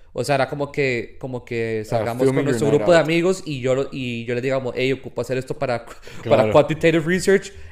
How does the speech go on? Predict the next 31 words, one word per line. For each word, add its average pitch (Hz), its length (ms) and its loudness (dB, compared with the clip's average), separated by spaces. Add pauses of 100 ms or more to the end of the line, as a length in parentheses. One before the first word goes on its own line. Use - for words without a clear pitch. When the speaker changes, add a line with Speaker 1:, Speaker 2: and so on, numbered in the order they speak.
Speaker 1:
este, 139 300 0
nada 123 180 0
más 135 120 0
Speaker 2:
Para 107 120 2
ver 117 80 4
Speaker 1:
díganme 151 220 2
Speaker 2:
cómo 170 80 4
Speaker 1:
sus 170 80 0
Speaker 2:
toma. 170 140 6
Speaker 1:
pensamientos 139 680 0
de, 120 580 0
del 123 140 -2
alcohol." 131 480 -4 (300)
Y 143 120 -4
resultó 131 360 -4
que 139 80 -2
era 143 180 2
para 143 420 -2
ayudar 120 260 -6
a 117 40 -8
una 139 80 -10
empresa 139 420 -6
que - 80 -16
estaba 120 280 -4
vendiendo, 135 600 -8
que 127 120 -12
se 110 120 -12
llama 113 760 -8 (2500)
Desesperado, 117 800 -2
creo 107 180 -14
que 117 140 -4